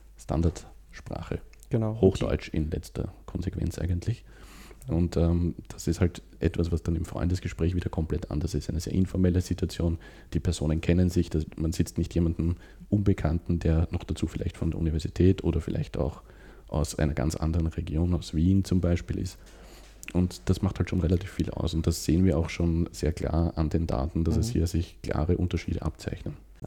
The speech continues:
Speaker 2: Also ich glaube, die, die Grundidee dahinter ist natürlich, äh, wovon wir ausgehen,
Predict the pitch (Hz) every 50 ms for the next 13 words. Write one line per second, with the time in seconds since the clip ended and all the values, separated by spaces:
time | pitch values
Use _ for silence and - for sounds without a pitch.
0 | - - - - 117 120 - 135 123 - - 131 117 - - 131 127 - - 165
1 | 185 196 170 147 - 143 143 151 143 143 147 143 - 117 131 135 - 127 123 -
2 | - 135 131 139 139 135 131 - - - - 117 113 113 - - 57 67 104 117
3 | 113 - 123 120 113 110 - - 113 131 - - - 143 143 143 139 139